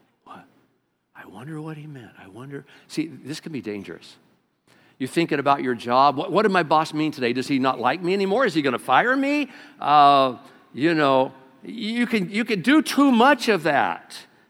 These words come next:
I got a word for someone here, and that is, you're being too hard on yourself. A certain amount of introspection is healthy, but if you take it too far, it can destroy you.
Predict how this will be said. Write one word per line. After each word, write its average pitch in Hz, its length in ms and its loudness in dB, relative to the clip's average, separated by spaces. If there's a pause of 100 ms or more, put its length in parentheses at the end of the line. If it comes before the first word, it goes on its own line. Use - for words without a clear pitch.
(760)
I 143 120 -10
got 180 160 -4
a 165 60 0
word 151 280 -2
for 117 140 -12
someone 101 440 -8
here, 87 320 -12 (920)
and 104 120 -12
that 113 180 -4
is, 107 360 -6 (920)
you're 113 120 -12
being 135 200 -6
too - 180 -10
hard 98 260 -12
on 85 120 -16
yourself. - 380 -20 (1300)
A 127 60 -14
certain 190 340 -4
amount 156 260 -2
of 135 80 -4
introspection 123 580 -10
is 90 120 -12
healthy, 113 440 -10 (720)
but 98 80 -16
if 101 80 -14
you 120 60 -8
take 143 220 -8
it 120 80 -14
too 127 200 -8
far, 110 400 -8 (120)
it - 100 -18
can 110 100 -12
destroy 98 380 -12
you. 82 200 -14